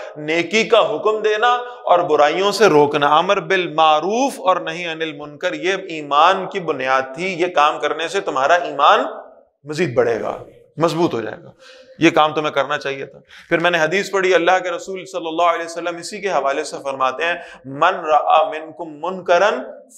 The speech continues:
फलयुगय्यिरहु बियदिह।" जो तुम में से किसी बुराई को देखे उसे अपने हाथ से रोक दे, अगर ताकत रखता है। "फ़इन लम यस्तति फ़बिलिसानी", अगर इसकी इस्तिताअत नहीं रखता तो अपनी जुबान से उसे बुरा कहे।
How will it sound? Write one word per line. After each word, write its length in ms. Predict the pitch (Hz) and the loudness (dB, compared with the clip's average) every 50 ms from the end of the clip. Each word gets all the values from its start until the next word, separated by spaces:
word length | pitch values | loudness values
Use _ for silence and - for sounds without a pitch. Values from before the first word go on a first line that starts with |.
| - | -2
फलयुगय्यिरहु 1000 | - 170 170 170 160 151 151 160 156 135 160 165 156 160 190 202 180 180 185 208 233 269 - - - - - - - - _ _ _ _ _ _ _ _ | 0 0 0 0 -2 -4 -4 -4 0 0 0 0 2 4 4 4 4 4 2 2 2 0 0 -4 -10 -12 -16 -18 -20 -20 _ _ _ _ _ _ _ _
बियदिह।" 680 | 117 117 135 127 123 117 - - 110 - - - - - - - - - | -12 -6 -2 2 2 2 2 0 -4 -6 -8 -10 -14 -16 -20 -20 -16 -6
जो 140 | 123 156 170 | 2 2 2
तुम 160 | 175 175 180 | 4 4 2
में 120 | 175 180 185 | 2 4 2
से 140 | - 190 | 2 2
किसी 220 | 180 175 175 185 202 | 0 0 0 -2 0
बुराई 320 | 160 139 147 147 156 175 196 | 2 4 4 6 6 4 4
को 120 | 185 196 | 2 0
देखे 280 | 165 170 170 170 208 208 | 0 -2 -2 0 -2 -2
उसे 220 | 202 185 196 196 | -2 -2 0 0
अपने 220 | 180 170 175 185 170 | 0 0 0 -2 0
हाथ 200 | 151 147 160 180 175 | 4 4 4 4 2
से 140 | - - 185 | -2 -6 -6
रोक 180 | 156 131 120 | -6 -6 -10
दे, 180 | - _ - - - | -12 _ -20 -20 -14
अगर 180 | 131 120 139 | -8 -8 -6
ताकत 320 | 127 143 143 147 - 170 - | 0 0 0 0 0 -4 -6
रखता 300 | - - - _ _ - | -6 -18 -20 _ _ -20
है। 60 | - _ _ _ _ _ _ _ _ _ _ _ _ _ _ _ _ _ _ _ - - - - - - | -20 _ _ _ _ _ _ _ _ _ _ _ _ _ _ _ _ _ _ _ -20 -20 -20 -16 -4 2
"फ़इन 200 | 147 156 170 185 | 2 4 4 4
लम 180 | 196 202 208 202 | 2 0 0 0
यस्तति 480 | 190 202 196 202 214 208 170 220 226 | -2 -4 -4 -4 -4 -4 0 0 0
फ़बिलिसानी", 720 | 226 - 202 190 185 185 170 156 - - 147 139 135 135 135 | 0 2 0 0 0 0 -4 -4 -4 -2 -2 -2 -2 -2 -4
अगर 180 | 139 143 160 | -2 -2 -2
इसकी 260 | 160 156 160 - 185 180 | -4 -4 -6 -4 -4 -4
इस्तिताअत 520 | 170 - 175 156 - 151 165 185 180 - | -2 -2 -6 -2 2 4 6 6 4 2
नहीं 100 | 190 190 | -2 -4
रखता 260 | 170 160 - - 220 220 | -4 -4 -4 -2 -2 0
तो 120 | 220 196 | 0 0
अपनी 160 | - - 214 190 | -2 0 -2 0
जुबान 400 | 156 185 165 180 202 233 254 254 | 2 4 6 6 6 6 4 2
से 120 | - 277 | 0 0
उसे 180 | 254 - 226 226 | 0 2 0 0
बुरा 200 | 175 180 170 160 | 0 2 2 2
कहे। 340 | 139 - 123 113 - - - | 0 -2 -6 -10 -12 -14 -16